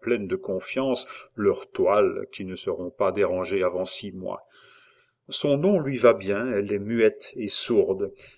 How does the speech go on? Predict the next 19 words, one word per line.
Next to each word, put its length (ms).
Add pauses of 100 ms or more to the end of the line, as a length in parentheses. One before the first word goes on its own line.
(100)
Elle 160
ne 100
vient 380
de 120
nulle 300
part, 320
elle 120
ne 100
mène 340
à 120
rien. 320 (580)
Entre 360
les 200
deux 200
rangs 240
de 140
ces 240
maisons 400
mornes, 560